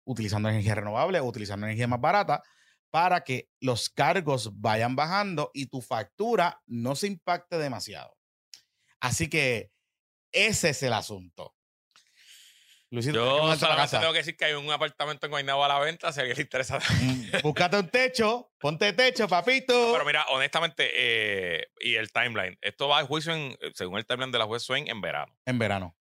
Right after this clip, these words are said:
Speaker 2: Eh, yo creo que donde más agresiva la Junta puede ser es en este, en este tema. Obviamente, las leyes de quiebra y la ley de promesa es una ley de quiebra.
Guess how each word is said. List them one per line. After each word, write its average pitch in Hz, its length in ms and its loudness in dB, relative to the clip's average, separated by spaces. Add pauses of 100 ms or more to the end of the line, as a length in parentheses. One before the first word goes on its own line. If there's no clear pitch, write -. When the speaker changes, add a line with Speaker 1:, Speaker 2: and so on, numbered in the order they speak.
(220)
Speaker 2:
Eh, 101 340 -6 (500)
yo 113 220 -4
creo 156 280 0
que 117 260 0
donde 104 400 -8
más 113 200 -4
agresiva 139 380 0
la 135 80 2
Junta 123 260 -6
puede 117 220 -2
ser 120 180 -4
es 120 100 -4
en 98 100 -10
este, 127 380 -8 (160)
en 95 120 -14
este 90 220 -10
tema. 85 320 -10
Obviamente, 107 580 -8
las 82 240 -10
leyes 92 240 -12
de 123 140 -6
quiebra 135 240 -2
y - 20 0
la 107 80 -2
ley 98 80 -6
de 98 80 -8
promesa 110 200 -10
es 117 40 -14
una 117 120 -6
ley 104 80 -6
de 113 100 -4
quiebra. 87 440 -10